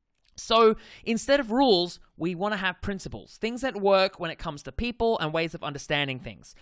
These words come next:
Now, before in a, in a previous podcast, I've talked about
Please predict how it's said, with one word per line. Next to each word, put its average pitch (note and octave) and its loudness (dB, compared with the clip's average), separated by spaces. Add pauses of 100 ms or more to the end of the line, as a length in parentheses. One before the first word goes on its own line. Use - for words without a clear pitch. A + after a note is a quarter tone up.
(200)
Now, G3+ 0
before B3+ 0
in C#4+ 2
a, A3 0
in G#3 0
a G3+ 0
previous F#3+ -4
podcast, C#3 -4
I've - -2
talked A#3+ 0
about G#3 2